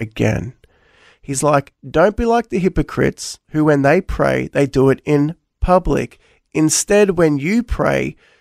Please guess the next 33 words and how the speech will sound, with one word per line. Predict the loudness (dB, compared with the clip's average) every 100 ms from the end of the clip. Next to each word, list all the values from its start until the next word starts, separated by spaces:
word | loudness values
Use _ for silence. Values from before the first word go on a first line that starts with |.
| _ -2
go | 0 2
and | 0 -2
do | -2 0
it | -2 -2
in | 0 2 2 -4 _ _ _
secret." | -6 -2 0 0 0 -4 -8 -8 _ _ _
He | -8
says | 0 0 2
it | -2
again | 0 0 0
about | 0 0 -2
giving. | -6 -2 -2 -4 -10 _ _
"Don't | -2 0
be | 2 2
like | 2 2
the | -2
hypocrites | 0 -2 -2 -4 -2
who | -6
give | -6 0 4 4 2 -2
in | -2
public. | 0 0 2 0 2
Instead, | -2 0 0 2
when | 2 0
you | 0 -2
give, | -2 4 4 4 -2 _ _ _
do | 2 4 4
it | 0
in | 0 2 2 0 _ -20 _ _ _ _ _
secret." | -8 -2 2 0 0 -6 -6 _ _ _ _ -2
And | 0
he's | 2
got | 0 0 2
this, | 2 0